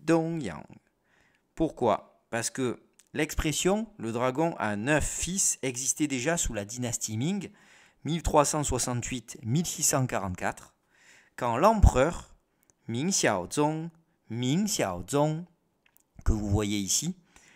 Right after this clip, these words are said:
demanda à Li Dongyang, qui était un lettré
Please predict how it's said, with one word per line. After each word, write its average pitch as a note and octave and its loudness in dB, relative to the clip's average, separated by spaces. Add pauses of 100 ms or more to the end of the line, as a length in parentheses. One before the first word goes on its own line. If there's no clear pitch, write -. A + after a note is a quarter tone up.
(140)
demanda D#3+ 6
à G#2+ 0
Li G2+ -4
Dongyang, C#3+ 0 (220)
qui - -10
était G3 -2
un B2 0
lettré C#3+ 0